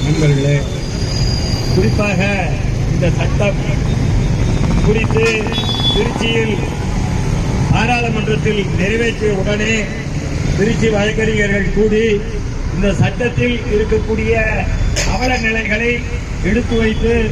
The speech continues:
முன்வைத்திருந்தோம். யாரை பற்றியும் கவலைப்படாமல்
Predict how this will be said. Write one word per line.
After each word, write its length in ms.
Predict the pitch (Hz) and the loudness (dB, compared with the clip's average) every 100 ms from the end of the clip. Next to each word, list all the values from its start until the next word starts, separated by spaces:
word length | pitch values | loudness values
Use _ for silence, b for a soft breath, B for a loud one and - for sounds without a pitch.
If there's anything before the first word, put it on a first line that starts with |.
| - | -2
முன்வைத்திருந்தோம். 880 | 208 226 214 214 208 185 190 208 202 - - - - - - - - - - - - - 143 151 | 0 2 2 0 0 0 0 0 0 0 0 -2 -4 -2 -2 0 0 0 0 0 0 0 2 2
யாரை 400 | 190 226 254 254 | 2 0 0 0
பற்றியும் 580 | 240 240 247 254 247 240 | 0 0 0 0 0 -2
கவலைப்படாமல் 840 | 208 226 240 226 220 220 220 240 | -2 0 0 0 0 0 0 0